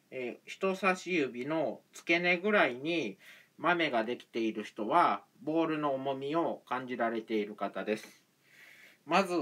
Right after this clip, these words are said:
構えた時に、人差し指の付け根、付け根でボールの重みを感じてください。で、これがまず一つ目です。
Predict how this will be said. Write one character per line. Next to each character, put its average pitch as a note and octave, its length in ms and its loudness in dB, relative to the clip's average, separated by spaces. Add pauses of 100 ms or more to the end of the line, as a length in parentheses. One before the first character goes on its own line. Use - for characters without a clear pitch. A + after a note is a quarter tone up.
(140)
構 G#3+ 340 6
え F#3+ 60 8
た C3+ 140 -2
時 A2 260 -8
に、 A#2+ 380 -4 (500)
人 G3+ 320 2
差 F#3+ 220 4
し F3+ 200 -2
指 G#2 340 0
の C3 360 0 (340)
付 - 260 0
け - 40 -2
根、 F3 380 2
付 - 220 0
け F3+ 60 4
根 D#3+ 160 2
で D3+ 380 2 (460)
ボ D3+ 240 4
ー - 20 4
ル C#3+ 140 4
の C#3+ 160 0
重 B2+ 200 -4
み C#3 200 -2
を F3+ 320 2 (480)
感 B2+ 240 -2
じ A#2 140 -8
て A#2 120 -6
く G#2+ 160 -8
だ G#2+ 140 0
さ A#2 180 0
い。 - 140 -4 (1040)
で、 E3 120 0
こ G3 140 0
れ G3 140 6
が F#3+ 380 4
ま C#3+ 180 2
ず C3 100 -6
一 A#2 220 -6
つ - 120 -10
目 A2 160 -4
で G#2 140 0
す。 - 260 -12